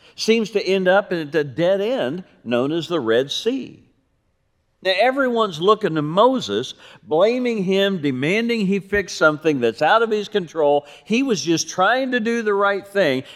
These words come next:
and now he's got everybody in his face blaming him and saying, "We'd been better off if we'd just stayed there." And in chapter fourteen, verse twenty-one of Exodus, Moses chooses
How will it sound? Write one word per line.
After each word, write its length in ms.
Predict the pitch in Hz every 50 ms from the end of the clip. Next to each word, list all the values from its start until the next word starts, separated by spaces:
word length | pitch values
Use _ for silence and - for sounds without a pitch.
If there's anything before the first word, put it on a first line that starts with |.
| -
and 160 | 160 165 160
now 180 | 165 190 233 269
he's 160 | 254 226 185
got 220 | - 190 160 151 147
everybody 560 | 170 220 262 262 226 240 240 240 233 233 226
in 80 | 214
his 200 | 208 185 165 -
face 520 | - - 214 196 139 123 120 131 135 - - - - - _ -
blaming 540 | 151 160 185 220 233 247 247 247 226 180
him 280 | 165 170 160 160 165 165
and 160 | 160 151 151
saying, 320 | 135 - 196 185 190 180 170
"We'd 180 | 165 160 147
been 200 | 143 151 143 143
better 320 | 135 170 202 214 202 185 180
off 200 | 185 185 180 -
if 140 | 135 117
we'd 180 | - 135 123 117
just 220 | 117 160 170 160
stayed 300 | - - 180 160 156 143
there." 240 | 143 151 139 117 - - - - _
And 160 | 165 165 160
in 120 | 151 147
chapter 420 | 143 - 202 208 226 220 - 180 165
fourteen, 680 | - - 185 180 170 - - - - 202 190 160 135
verse 220 | 123 135 139 131 -
twenty-one 640 | - - - 175 165 165 143 135 139 147 151 143 120
of 140 | 92 82
Exodus, 500 | 101 107 107 - - - 95 92 90 - - - - - - _
Moses 540 | - 117 135 165 180 170 202 190 180 -
chooses 640 | - - - - 170 160 160 160 160 170 165 147 139